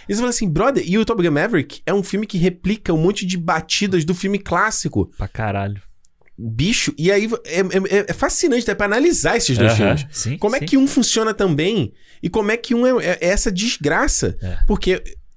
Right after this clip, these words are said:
Speaker 1: em tradução, se eu for aqui poder oferecer o meu, minha interpretação, é tipo uma pessoa que entende o que que aquilo significa,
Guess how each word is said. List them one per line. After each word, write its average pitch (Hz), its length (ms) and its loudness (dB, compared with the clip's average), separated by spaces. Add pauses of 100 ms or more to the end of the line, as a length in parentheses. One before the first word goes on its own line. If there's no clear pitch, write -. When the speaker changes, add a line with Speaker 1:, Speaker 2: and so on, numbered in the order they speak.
(480)
Speaker 1:
em 131 160 2
tradução, 131 680 0
se 123 120 -4
eu 117 40 0
for 113 120 -2
aqui - 140 -4
poder 110 240 0
oferecer 101 440 0
o 101 60 0
meu, 95 340 0
minha 104 160 0
interpretação, 95 680 0 (300)
é 285 100 0
tipo - 280 0
uma 196 200 2
pessoa 170 280 -2
que - 120 -4
entende 156 560 0
o 226 60 -2
que 175 100 -8
que 151 80 -4
aquilo 151 280 0
significa, 117 800 -2